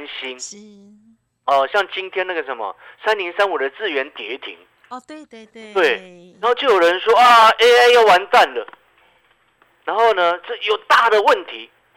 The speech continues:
Speaker 1: 然后三三二四的双红昨天不是中这个大跌吗？
Speaker 2: 嗯哼。
Speaker 1: 对不对？昨天大跌，对不对？然后就我又听到有人说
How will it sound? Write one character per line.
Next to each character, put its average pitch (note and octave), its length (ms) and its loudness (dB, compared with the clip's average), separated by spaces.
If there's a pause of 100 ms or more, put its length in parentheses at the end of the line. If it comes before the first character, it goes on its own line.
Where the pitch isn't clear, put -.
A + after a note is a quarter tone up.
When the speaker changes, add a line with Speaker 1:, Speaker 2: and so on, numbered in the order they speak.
Speaker 1:
然 E3 120 -2
后 G#3+ 120 -4
三 B3+ 160 2
三 B3+ 120 2
二 C4 80 0 (160)
四 B3 60 0
的 G#3+ 120 4
双 A3 200 2
红 F3+ 160 4
昨 F3 140 -4
天 G3+ 120 -2
不 F3+ 80 -12
是 F#3 140 -8
中 E3+ 300 -6 (120)
这 G3 100 -8
个 F3+ 80 -6
大 F3+ 200 4
跌 - 220 -12
吗？ A2 240 -4
Speaker 2:
嗯 G3+ 100 -18
哼。 G#3 380 -20
Speaker 1:
对 F#3 80 -4
不 F#3 60 2
对？ F3+ 100 4
昨 F3 140 -6
天 G3+ 160 -2
大 F#3+ 180 4
跌， C3 160 -2
对 E3 140 -2
不 D#3 80 0
对？ D#3 120 2 (580)
然 - 0 -
后 A3 100 -4
就 D#4 160 -4 (180)
我 A3+ 140 -2
又 C#4 140 -2
听 C4+ 200 -10
到 C4+ 140 4
有 F#3 180 2
人 G3 80 -2
说 A#3 160 0